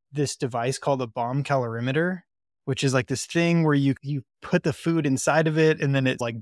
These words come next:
burns the food. And I don't know exactly, all the details are above my head in terms of the science of it, but it basically tries to figure out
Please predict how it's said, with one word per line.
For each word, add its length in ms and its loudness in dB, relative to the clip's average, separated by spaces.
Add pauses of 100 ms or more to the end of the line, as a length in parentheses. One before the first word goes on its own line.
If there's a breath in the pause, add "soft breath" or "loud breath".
burns 380 6
the 100 4
food. 640 2 (420 loud breath)
And 640 0
I 80 2
don't 100 8
know 80 10
exactly, 560 4
all 220 4
the 80 6
details 520 4
are 280 4
above 320 4
my 100 6
head 340 2
in 120 0
terms 200 2
of 140 0
the 60 -8
science 340 -2
of 100 4
it, 120 4
but 100 0
it 100 -4
basically 320 0
tries 200 0
to 80 -8
figure 360 0
out 260 -2